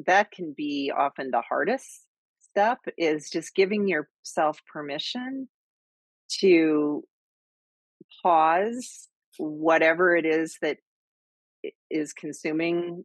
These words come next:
your energy, your time, and evaluate what, what do I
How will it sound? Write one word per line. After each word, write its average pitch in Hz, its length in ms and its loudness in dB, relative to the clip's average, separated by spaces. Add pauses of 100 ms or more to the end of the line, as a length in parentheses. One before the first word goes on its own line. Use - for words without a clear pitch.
your 143 360 0
energy, 165 600 2
your 135 120 -2
time, 160 640 -4 (580)
and 151 260 2
evaluate 156 800 2 (300)
what, 147 460 2 (120)
what 160 380 0
do 220 200 2
I 156 300 2